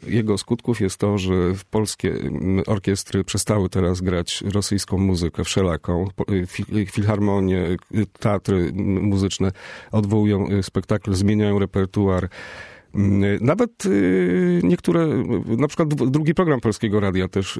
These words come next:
teraz, y, y, y, preferuje muzykę właśnie ukraińską. Rosyjskiej muzyki na razie nie ma w repertuarze.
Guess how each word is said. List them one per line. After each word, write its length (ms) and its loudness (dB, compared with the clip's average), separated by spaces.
teraz, 360 0
y, 40 0
y, 40 2
y, 580 0
preferuje 640 0
muzykę 680 0
właśnie 380 0
ukraińską. 720 0
Rosyjskiej 420 -2
muzyki 340 0
na 80 2
razie 220 0
nie 80 0
ma 160 0
w 140 -4
repertuarze. 840 -2